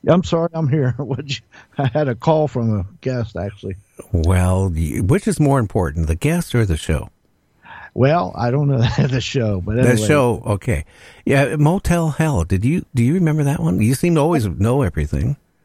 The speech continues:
Speaker 1: Oh, my goodness. I seen that movie in nineteen eighty-one at the drive-in. Uh, Rory Calhoun was in it. Yes, Motel Hell. Um,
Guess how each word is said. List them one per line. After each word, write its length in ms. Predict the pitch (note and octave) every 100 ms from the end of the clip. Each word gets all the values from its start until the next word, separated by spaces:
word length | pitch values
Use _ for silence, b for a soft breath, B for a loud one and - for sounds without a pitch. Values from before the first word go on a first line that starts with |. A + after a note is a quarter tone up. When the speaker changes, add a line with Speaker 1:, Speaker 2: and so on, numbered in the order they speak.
| _
Speaker 1:
Oh, 220 | D3+ D#3+ D#3+
my 200 | C#3 A#2+
goodness. 440 | B2 C3+ B2 A2
I 80 | A#2+
seen 320 | - D#3 D#3
that 200 | D3 C3
movie 540 | C3+ C#3 D3 D#3+ E3+ B B B B -
in 120 | B2
nineteen 380 | C3+ D3+ D#3+ D3
eighty-one 420 | D3 D3 D3+ D#3
at 120 | C3
the 80 | A2+
drive-in. 800 | G2 B2+ C3+ D#3 C#3 B2 A#2+ A#2
Uh, 200 | A#2 A2+
Rory 440 | A2 B2+ D3+ D#3
Calhoun 680 | C#3+ - C#3 C#3+ F3 G3 F#3
was 220 | D#3 B2+
in 180 | B2+ G#2+
it. 260 | F#2 - _ _ b b b b b b _ _
Yes, 580 | C3+ D3+ G#2+ - - - _ - _
Motel 460 | - C3 C3 D3+ C3
Hell. 460 | A#2+ C#3+ D#3+ A#2+ F#2 b b b _
Um, 580 | B2 B2+ B2+ A#2+ G#2+